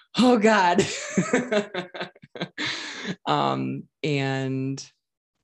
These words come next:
and then just walking into the Black Ball and then on an energetic level, just being like, it's like a, I mean, how it feels, just the, and, like, no drag show that I was ever in, that I've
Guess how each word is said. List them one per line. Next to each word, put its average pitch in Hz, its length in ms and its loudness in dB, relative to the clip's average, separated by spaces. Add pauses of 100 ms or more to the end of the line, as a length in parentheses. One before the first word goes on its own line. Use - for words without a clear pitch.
and 156 180 4
then 151 100 2
just 151 160 -2
walking 139 460 0
into 131 720 -2
the 123 180 -6
Black 120 400 -4
Ball 117 420 0
and 120 220 -6
then 120 80 -4
on 113 140 -4
an 110 80 -6
energetic 113 560 -2
level, 104 320 -6
just - 340 -8
being 107 320 -8
like, 98 400 -12 (240)
it's - 240 -14
like 101 160 -14
a, 98 80 -14 (1700)
I 110 120 -12
mean, 107 220 -16 (140)
how 104 160 -10
it - 140 -14 (140)
feels, 104 340 -8
just 101 200 -12
the, - 160 -14
and, 120 200 -8
like, 135 180 -4 (260)
no 180 480 6
drag 120 540 0
show 95 300 -6
that 95 160 -8
I 113 100 -6
was 107 280 -6
ever 127 280 0
in, 110 380 -6
that - 140 -10
I've - 140 -10